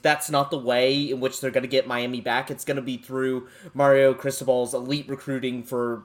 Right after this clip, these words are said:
two, three years to finally build out a roster that kind of looks like the Miami to what we're used to. Uh, but, like,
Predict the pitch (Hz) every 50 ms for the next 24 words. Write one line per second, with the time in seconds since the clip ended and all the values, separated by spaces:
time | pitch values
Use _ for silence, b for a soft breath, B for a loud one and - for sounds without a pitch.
0 | _ - - - 156 147 139 131 123 127 139 135 143 143 127 117 117 120 123 127
1 | 135 143 147 143 143 B B B B B - 135 - 139 147 147 147 139 131 135
2 | 131 135 139 135 131 123 113 117 107 127 135 - - 156 151 156 151 151 135 120
3 | 117 113 - - - - - - - 139 143 139 123 120 127 135 131 - - 139
4 | 135 - 131 117 120 117 120 117 123 131 135 131 - 120 127 127 123 120 113 113
5 | 113 120 127 - - 170 175 180 180 185 185 180 B B B B 196 156 B -
6 | 143 143 143 139 135 135 131 135 - 175 160 165 170 - - 170 160 160 -